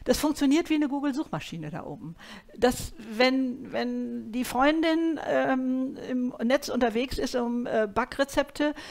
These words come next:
äh, zu bekommen und, äh, der andere ist unterwegs, um, ähm, Musik da zu hören im Netz,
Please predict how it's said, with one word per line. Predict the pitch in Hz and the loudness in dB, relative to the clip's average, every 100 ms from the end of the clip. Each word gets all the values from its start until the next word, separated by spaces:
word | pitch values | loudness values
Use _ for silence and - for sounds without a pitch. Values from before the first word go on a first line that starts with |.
| 269 - | -12 6
äh, | 254 262 254 | 8 8 6
zu | - 269 | -4 -4
bekommen | 277 - 254 254 269 262 | -4 0 0 2 2 0
und, | 240 240 - | 0 -2 -2
äh, | - 220 | 2 4
der | 220 - | 4 2
andere | 240 240 | 2 0
ist | 233 | -2
unterwegs, | 240 226 208 233 233 - | -2 0 2 0 -2 -4
um, | 214 214 208 | -2 -2 -4
ähm, | 202 202 | -4 -4
Musik | 202 202 185 285 285 | -2 0 2 0 0
da | 254 254 | -2 -2
zu | - 254 | -2 0
hören | 247 262 | 2 2
im | 233 247 | 2 2
Netz, | 247 285 - | 2 0 -6